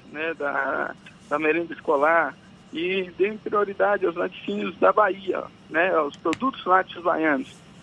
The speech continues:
pra gente comece-, conseguir comercializar eles com mais intensidade. A gente tem visto, a gente no início teve alguns problemas pontuais, que a gente fez as ligações e surtiram bas-, surtiu bastante efeito, né? A gente conseguiu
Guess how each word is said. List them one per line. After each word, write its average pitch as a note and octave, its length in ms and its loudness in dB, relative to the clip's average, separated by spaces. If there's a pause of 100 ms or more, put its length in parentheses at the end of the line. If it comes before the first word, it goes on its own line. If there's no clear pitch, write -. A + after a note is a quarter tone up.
(100)
pra E3+ 120 6
gente F#3+ 200 -4
comece-, G3+ 520 -2
conseguir G#3 500 -2
comercializar F3+ 680 2
eles F3+ 200 -4
com - 80 -10
mais F3+ 220 2
intensidade. E3 800 0 (380)
A D#3 40 -2
gente F3 120 -4
tem G#3+ 160 2
visto, E3+ 640 -2 (160)
a - 60 -2
gente E3 260 0
no F#3 60 0
início F#3 340 -2
teve F#3 200 4
alguns F3 240 -2
problemas F3 400 -2
pontuais, F3+ 580 2 (480)
que E3+ 80 -4
a E3 40 2
gente F#3 200 -8
fez G3 180 0
as F#3+ 140 -2
ligações F#3 600 -2
e F3+ 140 -10
surtiram G3+ 680 -4
bas-, D3+ 260 4 (220)
surtiu - 320 -6
bastante F#3+ 440 -2
efeito, F#3+ 540 -2 (480)
né? C#3+ 160 0
A D3+ 80 0
gente D#3+ 240 -4
conseguiu F3 960 0